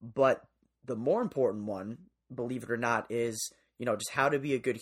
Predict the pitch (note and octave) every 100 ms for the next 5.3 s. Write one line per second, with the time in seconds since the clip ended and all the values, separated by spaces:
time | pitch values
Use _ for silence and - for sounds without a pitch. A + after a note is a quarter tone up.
0 | - C#3+ C#3 C#3 C3+ C3 B2+ B2 A#2+ A#2
1 | G#2+ - B2+ B2+ - - _ _ _ -
2 | A#2+ B2+ A#2 B2 A#2 A2+ - A#2 C#3 C3
3 | B2+ G#2 G#2+ G#2+ G#2 A2+ - - G2 _
4 | - A2+ G#2 G#2 _ - _ _ - A#2+
5 | A#2+ G2 F#2+